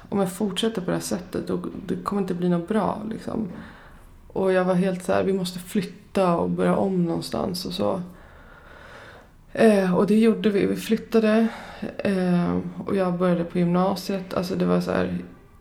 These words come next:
jag kommer när jag började gymnasiet, jag visste inte ens vilken linje <laughs> jag skulle gå. Jag var tvungen att fråga första dagen. Jag var så förvirrad ofta.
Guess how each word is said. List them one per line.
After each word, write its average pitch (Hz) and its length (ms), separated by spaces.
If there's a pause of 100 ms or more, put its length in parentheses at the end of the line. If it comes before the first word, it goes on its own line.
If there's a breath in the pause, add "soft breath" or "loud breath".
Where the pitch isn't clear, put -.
(160)
jag 98 120
kommer 196 180
när 180 60
jag 170 100 (160)
började 190 320
gymnasiet, 180 520
jag 175 80
visste 180 220
inte 175 140
ens 165 140
vilken 165 240
linje - 540
<laughs> 175 300
jag 196 200
skulle 185 200
gå. 180 160
Jag 175 80
var 175 80
tvungen 180 240
att 165 120
fråga 87 300
första 87 340
dagen. 87 200
Jag 90 100
var 90 80
så - 120
förvirrad 180 580
ofta. - 380